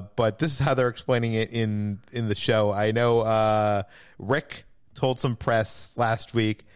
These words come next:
uh, quote, uh, "Cara was a big part and continues as a character to be a part of the world. It had to be addressed in creative, and Jon Favreau took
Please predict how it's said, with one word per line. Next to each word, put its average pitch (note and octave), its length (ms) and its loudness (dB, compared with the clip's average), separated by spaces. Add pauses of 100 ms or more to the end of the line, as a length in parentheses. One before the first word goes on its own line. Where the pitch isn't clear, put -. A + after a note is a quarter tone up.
(280)
uh, F#2+ 160 0
quote, - 340 -2 (540)
uh, F#2+ 460 -2 (880)
"Cara D#3 320 2
was C3+ 220 4
a A#2+ 60 0
big D#3 280 -2
part C#3+ 420 0 (280)
and G2+ 80 -10
continues D#3 680 0 (100)
as A#2+ 200 2
a A2+ 40 -2
character C3 520 -2
to A#2+ 80 -2
be A2+ 260 -4
a G2+ 140 -8
part B2 320 -2
of A#2+ 140 -4
the A#2 100 2
world. G2+ 560 2 (460)
It A2 140 0
had C3 400 0
to B2+ 120 -8
be B2+ 120 2
addressed A2+ 520 0
in A2+ 100 -2
creative, G2+ 640 0 (100)
and G2+ 220 -4
Jon A#2+ 220 0
Favreau A#2 320 2
took - 360 -8